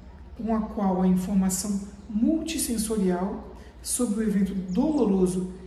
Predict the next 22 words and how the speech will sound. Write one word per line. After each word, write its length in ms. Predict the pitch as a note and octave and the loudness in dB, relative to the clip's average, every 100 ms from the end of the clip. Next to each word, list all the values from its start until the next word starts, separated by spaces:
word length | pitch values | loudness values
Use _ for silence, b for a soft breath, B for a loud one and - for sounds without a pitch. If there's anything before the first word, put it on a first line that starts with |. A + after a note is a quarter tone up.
| - - | -16 -8
é 100 | G3 | -6
codificada 960 | - B3+ A3+ - G3 - G3+ G#3+ F3+ - B B | -4 -4 -4 -4 -6 -6 -4 -2 -4 -6 B B
e 180 | - G3 | 2 4
representada 1400 | F#3 G#3 F4 F4 - D4+ C#4+ A#3+ G#3 F#3 - A#3+ C4+ G3+ | 4 4 0 -2 -4 -2 0 2 2 0 -2 -4 -2 2
em 60 | |
nosso 320 | F#3+ F#3 F#3 F3+ | 4 4 2 0
cérebro 540 | - A#3+ B3 F#3 F3+ - - B B B B | -2 0 0 -2 -4 -10 -16 B B B B
determinará 840 | - E3+ D4 - D4+ B3 G#3 G3 G#3+ | -6 0 0 2 2 2 4 4 4
o 140 | G#3+ | 4
grau 840 | F#3 F#3 F#3 A#3+ - - - B B B B - | 6 6 6 4 0 -6 -10 B B B B -8
em 120 | A3+ | -2
que 120 | A3 | 4
a 20 | B3 | 6
resposta 640 | B3 A#3 - C4 B3+ A3+ | 6 2 -4 -4 -2 0
dolorosa 840 | G3 F3+ D4 D#4+ A#3+ G#3 A#3+ B3 B3+ | 2 2 2 2 2 2 2 0 -2
será 480 | - A3 A#3 A3+ B B | 0 0 0 -2 B B
subsequentemente 1600 | - - - D#4 F4+ F4 - - C4 C4 B3 G#3 G3 A3 - - | -6 -2 0 0 0 -2 -4 -6 -6 -2 -2 2 2 2 0 -2
generalizada. 920 | F#3+ A#3+ B3 B3 A#3 A3+ G3 - - - - - - B B B B B B | -2 0 2 2 0 0 -4 -6 -12 -14 -16 -18 -18 B B B B B B
Isso 680 | G3+ F#3 - - A#3 A#3 - | -2 0 0 -2 -2 -2 -6
com 80 | A3 | -6
um 80 | A3 | 0
detalhe, 420 | B3 - F#3+ F3+ | 0 0 0 -2